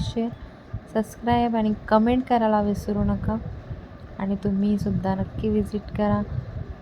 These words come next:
माझ्या मुलांनी खूप एन्जॉय केला. तुमचीही लहान मुलं असतील तर तुम्ही नक्की तिकडे जाऊ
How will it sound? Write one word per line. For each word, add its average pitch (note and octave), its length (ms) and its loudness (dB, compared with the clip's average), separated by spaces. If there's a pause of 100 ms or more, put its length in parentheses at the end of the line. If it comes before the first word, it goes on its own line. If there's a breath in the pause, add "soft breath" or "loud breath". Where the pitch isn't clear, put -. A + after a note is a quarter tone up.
(120)
माझ्या G3 200 0
मुलांनी G3+ 600 2 (100)
खूप A#3+ 180 2 (100)
एन्जॉय A3 380 4
केला. G#3+ 420 -2
तुमचीही G#3+ 760 0
लहान A#3 200 4
मुलं G3+ 300 4
असतील G3+ 340 -2
तर G3 120 -6
तुम्ही G3+ 300 2
नक्की G#3 460 -2 (880 loud breath)
तिकडे F#3+ 300 -4
जाऊ F#3+ 220 -4